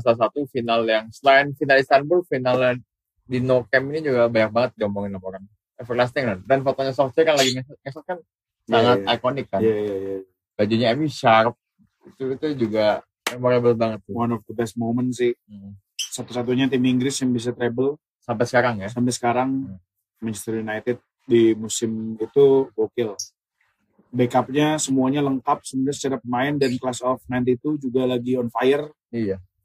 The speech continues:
Speaker 2: Pada musim itu semuanya keren sih emang.
Speaker 1: Dan gara-gara itu kan Alex Ferguson dapat gelar Sir dari situ kan?
Speaker 2: Kayaknya kalau misalnya gua, eh, nonton bola duluan ya sebelum dua ribu dua, kayak gua bakal jadi fans M U juga.
Speaker 1: <laughs>
Speaker 2: Kalau ngeliat pertandingan ini ya.
Speaker 1: Iya,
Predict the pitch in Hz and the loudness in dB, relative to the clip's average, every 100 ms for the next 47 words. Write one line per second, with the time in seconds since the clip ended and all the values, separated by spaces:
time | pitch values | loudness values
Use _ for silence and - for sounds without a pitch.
0 | _ 127 123 127 123 123 131 127 147 131 | _ -4 -2 0 -2 0 0 -2 -4 -4
1 | 127 123 135 147 151 _ _ _ _ - | -2 -2 -2 -4 -6 _ _ _ _ -18
2 | - _ _ - - 143 139 117 113 107 | -18 _ _ -20 -6 -2 0 -2 -4 -6
3 | 107 - 120 131 123 123 110 120 120 127 | -14 -4 0 2 2 0 4 4 6 4
4 | - 175 202 190 _ _ _ _ _ _ | 0 -4 -6 -8 _ _ _ _ _ _
5 | - 123 123 127 123 120 175 139 120 123 | -2 0 0 0 -2 -2 -6 -6 -4 0
6 | 113 104 - 131 160 135 143 113 107 151 | 2 2 -2 -4 -2 -4 -6 -10 0 4
7 | 175 233 185 165 156 143 147 156 135 147 | 4 6 6 4 2 -2 -2 -2 2 6
8 | 165 156 143 - - - 131 131 131 127 | 6 4 -2 -12 -14 -4 0 2 2 0
9 | 139 139 147 143 143 139 185 190 143 143 | -2 -2 4 6 6 6 6 6 2 -8
10 | - 139 139 135 127 123 170 165 - _ | 0 2 6 4 4 6 8 8 4 _
11 | _ _ 160 185 196 156 139 127 123 127 | _ _ 2 6 6 4 2 0 0 0
12 | 123 131 127 104 - 101 - 160 165 160 | 0 2 2 2 -4 -10 2 6 6 4
13 | 160 156 165 214 190 170 _ _ 101 | 2 0 2 2 2 2 _ _ 0